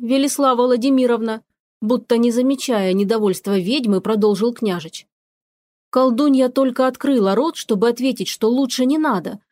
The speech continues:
как тут княжна сделала то, что подруга меньше всего от неё ожидала.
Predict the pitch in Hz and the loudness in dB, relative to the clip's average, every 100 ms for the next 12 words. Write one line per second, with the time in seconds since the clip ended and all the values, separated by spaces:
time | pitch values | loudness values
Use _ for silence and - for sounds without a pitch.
0 | _ _ 262 - 294 - 294 285 277 311 | _ _ -6 -2 -4 0 0 2 2 2
1 | 233 196 269 254 254 254 339 320 - 277 | 0 0 2 4 2 0 -2 -2 -4 -2
2 | 262 285 294 285 254 285 370 359 262 - | -2 0 0 2 2 4 2 0 -4 -4
3 | 254 233 294 311 247 220 240 233 208 202 | -4 0 -2 0 0 2 2 2 0 -2
4 | 175 165 175 | -4 -6 -12